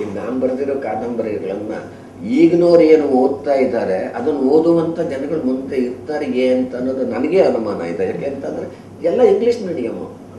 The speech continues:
ಎಲ್ಲ ಇಂಗ್ಲಿಷ್ ಮೀಡಿಯಮ್ ಅಲ್ಲಿ ಓ-, ಓದುವಂಥವ್ರು. ಈಗ ನನ್ನ ಮೊಮ್ಮಕ್ಕಳೇ ಇದ್ದಾರೆ, ಕೇಳ್ತಾರೆ, ಆ, "ತಾತ, ನೀವು ನಿಮ್ ಪುಸ್ತಕನೆಲ್ಲ ಇಂಗ್ಲಿಷ್ ಟ್ರಾನ್ಸ್ಲೇಟ್ ಮಾಡಿಸ್ಕೊಡಿ, ನಾವು ಓದ್ಬೇಕು" ಅಂತ. ಇವಾಗ ಏನ್ ಮಾಡೋದು ಅವ್ರಿಗೆ?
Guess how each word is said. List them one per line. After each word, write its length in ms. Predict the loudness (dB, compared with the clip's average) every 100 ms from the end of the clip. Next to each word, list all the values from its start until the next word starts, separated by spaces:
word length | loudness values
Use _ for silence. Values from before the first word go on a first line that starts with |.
| -20 -20 _ _ -20 -20 -20 -20 _ _ _ -8
ಎಲ್ಲ 180 | -2 2
ಇಂಗ್ಲಿಷ್ 440 | 2 2 0 2
ಮೀಡಿಯಮ್ 400 | 0 2 0 -2 -6 -6 -8
ಅಲ್ಲಿ 260 | -8 -8 -4
ಓ-, 260 | -4 -2
ಓದುವಂಥವ್ರು. 680 | -4 -4 -6 -8 -10 -12 -10
ಈಗ 140 | -8
ನನ್ನ 180 | -6 -6
ಮೊಮ್ಮಕ್ಕಳೇ 520 | -6 -4 -4 2 2
ಇದ್ದಾರೆ, 640 | 2 0 -2 0 0 -4 -10 -16 -2
ಕೇಳ್ತಾರೆ, 680 | 0 0 0 -2 0 0 -2
ಆ, 680 | -6 -16 -10 -8 -6 -6
"ತಾತ, 260 | -4 -4 -2 0
ನೀವು 540 | 0 0 -2 -2 -6 -8
ನಿಮ್ 140 | -10 -8
ಪುಸ್ತಕನೆಲ್ಲ 640 | -8 -4 -2 -2 -2 0
ಇಂಗ್ಲಿಷ್ 600 | -2 -2 -6 -4 -4 -4
ಟ್ರಾನ್ಸ್ಲೇಟ್ 500 | -6 -6 -8 -8 -10
ಮಾಡಿಸ್ಕೊಡಿ, 460 | -10 -8 -8 -6
ನಾವು 400 | -6 -6 -4 -2
ಓದ್ಬೇಕು" 500 | 0 -2 -2 -4 -6
ಅಂತ. 440 | -6 -10 -10 -10 -10 -10 -8 -6 -4 -2 -2 0 0 0 0 0 -2 -2 -2 -4 -4 -6 -4 -4 -4 -8 _ -10 -8 -8 -10 -6 -2
ಇವಾಗ 160 | 2
ಏನ್ 180 | 2 2
ಮಾಡೋದು 320 | 2 0 0
ಅವ್ರಿಗೆ? 280 | 0 -2 -6